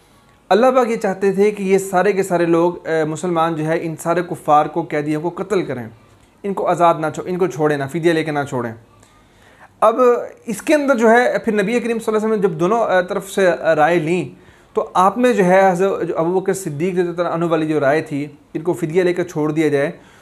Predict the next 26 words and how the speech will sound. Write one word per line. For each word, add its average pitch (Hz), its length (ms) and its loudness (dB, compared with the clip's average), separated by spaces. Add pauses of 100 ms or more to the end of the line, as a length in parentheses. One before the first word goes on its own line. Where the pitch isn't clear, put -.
(240)
तो 208 60 0
आपने 196 480 0
जो 185 100 2
है 185 120 4
वो 190 120 2
उनके 190 420 0 (120)
ऊपर, 180 280 -4
अ, 165 460 0
अ, 156 120 -2
फ़ैसला 156 360 -2
सादिर 156 280 -2
फरमा 143 280 -4
दिया 151 240 -2
कि 151 100 -6
आपने 147 160 -2
फरमाया 147 260 -6
कि 147 100 -8
ठीक 151 220 -8
है, 156 60 -6
इनको 151 160 -8
फ़िदिया 147 300 -4
लेकर 147 240 -4
आज़ाद 143 320 0
कर 135 140 -2
देते 127 240 -6
हैं। 120 200 -10